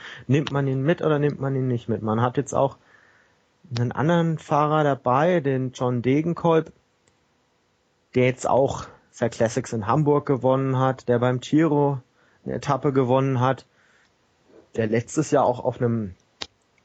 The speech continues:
relativ schweren Kurs in Falkenburg Vierter wurde, ja, dem, den ich dann auch eigentlich vorziehen würde. Man kann jetzt auch nicht nur mit Sprintern an den Start gehen. Also ich,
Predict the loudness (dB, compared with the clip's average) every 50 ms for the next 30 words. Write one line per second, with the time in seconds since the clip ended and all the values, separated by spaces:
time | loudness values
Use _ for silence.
0 | -20 -16 -14 -8 -6 -6 -6 -6 -8 -10 -12 -6 -2 0 0 0 0 -2 -6 -10
1 | -10 -8 -4 -4 -4 -4 -4 -8 -14 -20 -20 _ _ _ -14 -14 -12 -6 -2 -2
2 | -2 -2 -2 -4 -6 -6 -6 -6 -8 -8 -6 -2 0 0 2 2 2 0 0 0
3 | 0 2 2 2 2 0 -2 -4 _ _ _ _ _ _ _ _ _ _ _ _
4 | _ _ _ _ _ _ _ _ _ _ _ _ _ _ _ _ _ _ _ _
5 | _ _ _ _ _ _ _ _ _ _ -2 0 0 2 0 -2 -4 -8 _ 0
6 | 0 0 0 -4 -6 _ -2 0 0 0 -2 -2 -2 0 2 2 0 0 -2 -8
7 | -18 _ _ -2 0 2 2 2 2 2 0 0 0 2 2 2 0 0 -2 0
8 | 2 2 2 2 2 2 0 0 0 0 0 0 0 0 0 0 0 0 0 -2
9 | -2 -2 -4 -4 -2 0 0 2 2 0 -2 -6 -4 -2 0 0 2 2 2 2
10 | 2 2 2 0 0 0 0 2 4 4 2 2 0 0 2 2 2 2 2 2
11 | 2 2 2 0 -2 -6 -18 -20 -20 -20 -20 -20 -20